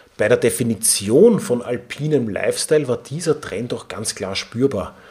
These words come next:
So sind es die Grundwerte wie Bodenständigkeit, Tradition und Ehrlichkeit,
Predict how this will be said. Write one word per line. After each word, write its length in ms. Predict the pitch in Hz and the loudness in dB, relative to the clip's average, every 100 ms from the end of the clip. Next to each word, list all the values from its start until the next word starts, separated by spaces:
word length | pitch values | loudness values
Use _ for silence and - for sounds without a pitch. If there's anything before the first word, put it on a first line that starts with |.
| - - _ _ _ - | -20 -20 _ _ _ -14
So 200 | - 104 | -10 -8
sind 240 | - 110 | -6 -4
es 100 | 107 | -4
die 120 | 113 | -6
Grundwerte 840 | 101 90 120 139 110 113 113 120 107 | -6 -4 -2 -2 2 2 2 -4 -4
wie 160 | 110 | -6
Bodenständigkeit, 1300 | 110 - 107 147 131 - 110 110 - - 101 98 - | -4 -2 0 0 -2 -2 -4 -4 -10 -8 -6 -6 -6
Tradition 920 | 98 98 107 - - 92 104 151 123 | -4 -4 -4 -6 -6 -4 -4 -4 -6
und 240 | - 107 | -10 -12
Ehrlichkeit, 680 | - 110 160 156 - 151 - | -6 -2 -2 0 2 2 0